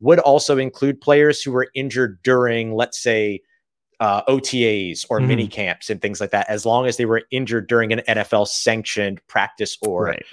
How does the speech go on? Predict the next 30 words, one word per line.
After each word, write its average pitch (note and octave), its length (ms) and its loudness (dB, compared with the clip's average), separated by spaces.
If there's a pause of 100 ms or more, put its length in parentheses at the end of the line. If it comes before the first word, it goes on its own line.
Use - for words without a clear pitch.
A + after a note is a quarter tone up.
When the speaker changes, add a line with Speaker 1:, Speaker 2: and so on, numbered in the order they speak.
(120)
Speaker 1:
situation. F#2+ 640 -2 (380)
And A2 380 -2 (240)
in A2+ 320 -4 (200)
the A2+ 200 2
N G#2+ 80 2
F - 140 -2
I G3 180 4
list A#2+ 440 0
case, A2 440 -2 (140)
you A#2 120 -4
can A#2+ 140 0
still C3+ 260 4
do C3+ 280 2
conditioning C#3+ 500 0
drills. G2+ 320 -6
You A2+ 80 -6
could A2+ 160 -2
still C3 320 4
be B2+ 320 -2
in C3+ 100 2
the D3 80 0
classrooms. B2 540 0
You G#2 60 -12
could G#2 100 -8
still C3+ 140 -4
be C#3 100 -2
in C#3+ 60 0
the C3 80 2
weight B2+ 160 4
room. G2+ 180 -4